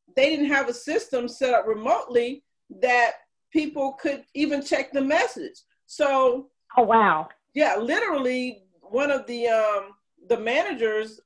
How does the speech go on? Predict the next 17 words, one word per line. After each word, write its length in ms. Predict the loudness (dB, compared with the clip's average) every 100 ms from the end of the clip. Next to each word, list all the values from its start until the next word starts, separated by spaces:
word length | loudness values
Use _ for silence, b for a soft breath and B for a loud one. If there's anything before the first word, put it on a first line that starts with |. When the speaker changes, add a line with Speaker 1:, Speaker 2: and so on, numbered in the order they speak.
| _ -4
Speaker 1:
um, 100 | 0
out 180 | 2 2
in 100 | -2
the 60 |
California 600 | -4 -2 -2 -2 -2 -2 -2
area, 360 | -2 -2 -4
she 240 | -6 -4 -2
would 160 | 0
have 200 | 0 -2
to 120 | -6 -12
drive 640 | -4 -2 0 0 0 0 -4 _ _ _ _ _
an 140 | -12 -8 -2
hour 300 | 0 2 2
and 160 | 0 -2
thirty 260 | -2 -2
minutes 680 | -2 -2 0 0 -2 -6 -12 _ _ _
Speaker 2:
Seriously? 320 | 2 4 2